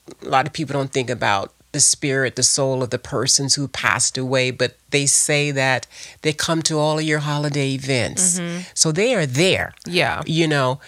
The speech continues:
Speaker 1: so you can acknowledge them, you know, set a plate for your ancestors,
Speaker 2: Mm-hmm,
Speaker 1: you
Speaker 2: mm-hmm.
Speaker 1: know,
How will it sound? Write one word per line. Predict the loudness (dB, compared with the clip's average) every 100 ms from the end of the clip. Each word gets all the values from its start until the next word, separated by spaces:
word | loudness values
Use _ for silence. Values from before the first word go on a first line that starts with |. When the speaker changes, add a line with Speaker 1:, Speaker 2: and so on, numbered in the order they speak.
| -6
Speaker 1:
so | 0 2 2
you | 0 -4
can | 0
acknowledge | -2 2 0 2 0 0
them, | -2 -4 -4 -8
you | -2 0
know, | 0 -4 -8 -2
set | 0 2 2
a | 0
plate | -2 0 0 0
for | -2 0
your | 2 4
ancestors, | 4 4 2 2 2 0 0 -6 -2 0 0
Speaker 2:
Mm-hmm, | -2 -8 -4
Speaker 1:
you | -2
Speaker 2:
mm-hmm. | 0
Speaker 1:
know, | 0 0 -2